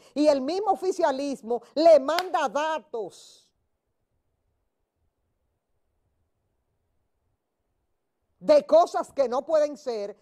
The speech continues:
pero él se presta porque a él le pagan para eso. Ese es su oficio.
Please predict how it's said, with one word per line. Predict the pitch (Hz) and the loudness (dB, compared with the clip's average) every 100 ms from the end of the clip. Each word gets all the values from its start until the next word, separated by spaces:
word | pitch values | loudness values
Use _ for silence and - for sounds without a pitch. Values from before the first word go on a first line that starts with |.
| _ | _
pero | - 240 226 226 | -8 -6 -4 -4
él | 254 | -6
se | - 262 | -6 -8
presta | - 233 233 220 - 160 143 _ _ | -6 -6 -4 -6 -8 -16 -16 _ _
porque | 208 190 190 | -8 -6 -6
a | |
él | 226 | -4
le | 240 | -6
pagan | 202 - 247 254 202 175 | -6 -8 -8 -8 -10 -10
para | 175 165 | -12 -12
eso. | 196 220 | -14 -10
Ese | 330 | -8
es | 330 | -6
su | 330 | 0
oficio. | 269 226 - 320 339 - 226 185 113 | 0 -2 -8 -6 -6 -8 -14 -14 -14